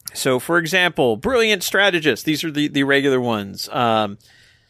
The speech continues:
in your command phase, you can select one Dark Angels unit within six inches of the Warlord until the start of your next command phase. Each time a model in that unit makes an attack, if the Tactical Doctrine is active, then you can treat it as though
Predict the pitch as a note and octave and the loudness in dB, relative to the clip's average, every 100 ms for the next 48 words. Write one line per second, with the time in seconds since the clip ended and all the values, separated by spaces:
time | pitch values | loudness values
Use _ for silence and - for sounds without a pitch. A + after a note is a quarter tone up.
0 | _ _ _ _ _ _ D3 D3+ E3+ E3+ | _ _ _ _ _ _ 0 2 4 2
1 | F3+ F#3 F#3 F3+ D3 C3+ E3 C#3+ D#3 C#3+ | 4 2 4 2 4 2 -2 0 0 2
2 | C3+ D#3 C#3+ D3 - D3+ D3 C3 C#3 D3+ | 2 2 2 0 2 0 0 0 0 0
3 | C3 D3 C3 - E3 - D3+ D3+ C3 C3 | 0 -4 -6 -2 -2 -2 -4 -4 -2 0
4 | C3+ D3+ D3+ D3+ B2+ A#2+ C#3 B2+ - C#3+ | 2 2 4 2 0 0 -2 -2 0 0
5 | C#3+ C3+ C3 C3+ - - C3 D#3 D#3+ C3+ | 2 0 0 0 0 -2 0 0 0 2
6 | B2 C3+ - - - _ _ - F#3 - | 2 2 -4 -18 -20 _ _ -2 0 2
7 | G3+ F3+ E3 D#3 D#3+ D#3 D3 D3+ C#3+ D3+ | 2 2 2 2 4 2 2 0 2 0
8 | A#2+ C#3+ C#3+ C#3+ C3 C#3+ D3+ - B2 - | 2 0 0 -2 0 0 0 -2 -8 -2
9 | E3+ F3+ D#3+ D3 C3 B2+ - A#2+ A2+ A2+ | 0 0 -2 0 0 0 -2 -6 -2 -2
10 | A#2 C#3 B2+ A2+ A#2 A#2 A#2 B2 - - | 0 0 -2 -2 -4 -4 -2 -4 -4 -14
11 | - B2+ B2 G2+ A2+ A#2 A2+ A2+ | -4 0 0 2 2 2 2 2